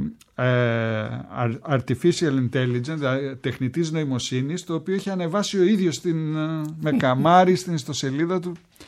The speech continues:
Speaker 1: τις πρώτες μέρες που είχε βγει για δεύτερη φορά πρόεδρος. Λοιπόν, ε, ας τα πάρουμε από την αρχή. Ε, ξέρω ότι έχεις, ε, κυκλοφορήσει και παλαιότερα ένα άλλο βιβλίο πάλι για τον Ντόναλντ Τραμπ,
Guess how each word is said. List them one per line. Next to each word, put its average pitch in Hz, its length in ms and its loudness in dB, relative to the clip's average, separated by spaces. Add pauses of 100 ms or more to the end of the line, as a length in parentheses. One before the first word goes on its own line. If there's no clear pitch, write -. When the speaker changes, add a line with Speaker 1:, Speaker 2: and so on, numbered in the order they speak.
(280)
Speaker 1:
τις - 160 -10
πρώτες 175 400 4
μέρες 165 340 4
που 165 100 -2
είχε 147 800 0 (540)
βγει 135 260 6
για 165 220 8
δεύτερη 160 400 6
φορά 139 280 2
πρόεδρος. 101 640 -2 (1000)
Λοιπόν, 196 520 8
ε, 175 240 6 (220)
ας 151 140 2
τα 170 120 0
πάρουμε 254 300 8
από 175 100 4
την 143 120 2
αρχή. 113 480 0 (1120)
Ε, 135 160 0
ξέρω 151 380 6
ότι 147 160 4
έχεις, 151 500 0
ε, 123 840 2
κυκλοφορήσει 135 680 -4
και 143 200 -4
παλαιότερα 131 1000 0
ένα 143 280 0
άλλο 156 200 2
βιβλίο 120 380 0
πάλι 147 280 2
για 110 140 0
τον 107 140 -4
Ντόναλντ 104 340 -6
Τραμπ, 127 240 -4